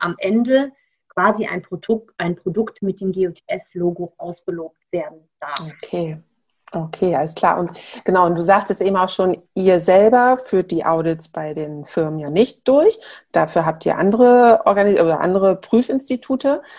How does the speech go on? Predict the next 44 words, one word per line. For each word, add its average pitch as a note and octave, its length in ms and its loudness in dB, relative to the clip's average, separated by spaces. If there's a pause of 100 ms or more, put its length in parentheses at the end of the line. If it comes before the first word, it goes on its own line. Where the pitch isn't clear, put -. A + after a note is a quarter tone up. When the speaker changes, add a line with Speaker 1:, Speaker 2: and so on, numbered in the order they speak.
(300)
Speaker 2:
Ähm, F#3+ 420 -2
weißt G3+ 320 0
du G#3 60 0
aber F3+ 160 -2
trotzdem, D4 720 0
was F#3+ 280 -6
die G3 120 -6
dann F#3+ 220 -4
in F#3 100 -8
so F3 80 -8
einem E3 160 -10
Audit G3 560 0
dann F3 140 -8
irgendwie E3+ 280 -8
prüfen, A3+ 560 0
wie G3 100 2
das F3 200 0
so E3 140 -2
vor F#3+ 400 2
sich B3+ 320 -4
geht, B3 340 2
wenn F#3+ 140 -2
so E3+ 100 -6
ein - 100 -10
Auditor E3+ 540 -2 (300)
in E3+ 100 -2
eine E3 220 0
Fabrik F3+ 500 -2
geht A#3+ 400 2
oder E3+ 280 6
auch, E3+ 200 2 (400)
ähm, D#3+ 460 2
in - 180 -4
eine D#3+ 160 0
Fabrik F#3+ 320 -2
oder E3 140 -2
in D#3+ 80 -6
ein D#3 180 -6
Unternehmen E3+ 500 0
halt A3 220 -2
geht A3+ 220 0
und A3+ 80 -6
das A3 160 -6
prüft? - 580 -4